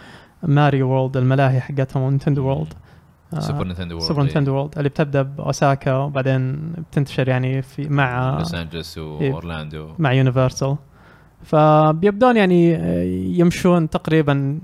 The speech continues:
Speaker 1: آه، الخطوات أقرب لديزني من ناحية إنه شلون يفعلون الأسامي اللي عندهم والآي بيز ويبيعونها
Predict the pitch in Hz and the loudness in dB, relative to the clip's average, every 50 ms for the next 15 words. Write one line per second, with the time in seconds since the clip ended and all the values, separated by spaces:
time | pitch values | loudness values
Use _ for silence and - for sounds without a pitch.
0 | 170 165 156 143 139 135 135 139 143 147 - - 185 185 175 170 165 - - - | -4 -2 0 0 2 2 0 0 -2 -4 -4 -6 -8 -10 -4 -4 -4 -2 -2 -2
1 | - 160 160 156 - - - 160 156 156 147 135 135 131 131 131 135 139 127 127 | 0 2 2 2 2 2 -2 0 2 2 2 4 2 2 2 2 2 2 2 2
2 | 123 123 123 135 - - 151 139 139 - - - - 135 131 - - 147 135 135 | 0 0 0 -2 -2 0 0 0 0 0 -2 -2 0 0 0 0 0 0 0 2
3 | - 139 120 127 131 131 127 127 120 123 123 127 135 135 147 139 - - 139 131 | 0 0 0 2 2 2 2 0 0 -2 -4 -6 -4 -4 -4 -2 0 0 0 2
4 | 127 127 123 127 123 131 131 131 127 127 127 127 127 131 131 - - 139 127 127 | 0 0 -2 -2 -2 0 2 2 2 2 2 0 0 -2 -2 -2 -2 -2 -2 -2
5 | 131 123 123 127 135 123 120 135 139 127 120 127 131 131 | -4 -6 -6 -4 -4 -2 0 2 2 2 0 0 -2 -2